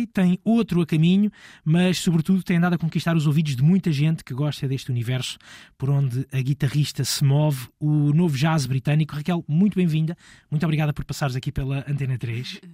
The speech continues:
Speaker 2: Obrigada, eu.
Speaker 1: Olha, ehm, estamos a gravar esta, esta conversa, ehm, numa sexta-feira, antes de, de uma atuação, eh, tua em Portugal, eh, em Cascais, não em nome próprio, mas vai ser no I D No Limits, ou foi quando se escutar esta conversa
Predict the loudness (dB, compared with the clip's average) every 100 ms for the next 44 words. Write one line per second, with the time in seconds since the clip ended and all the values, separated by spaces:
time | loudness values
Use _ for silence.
0 | _ -20 -18 -16 -16 -18 -20 -20 -6 0
1 | 0 2 2 4 2 0 -2 0 0 0
2 | 0 0 -2 -2 0 2 0 -2 -4 0
3 | 0 2 0 -2 -4 -6 -6 -4 -2 -2
4 | -2 -2 -2 -4 -6 -6 -8 -12 -10 -2
5 | 0 2 0 -4 -2 -2 -4 -6 -2 -2
6 | -2 -6 -6 -2 -2 0 -2 0 0 0
7 | -4 0 0 0 -4 -20 -12 -10 -10 0
8 | 2 2 -2 -6 -4 -4 -6 -8 -6 -6
9 | -6 -6 -8 -4 -2 0 2 2 4 4
10 | 2 0 -2 -2 -2 -2 -4 -6 -20 -12
11 | -6 -4 -2 -2 2 2 0 0 0 0
12 | 0 0 2 0 0 -4 -2 0 0 0
13 | 0 0 0 -8 -8 -4 -2 -4 -6 -8
14 | -4 -4 -6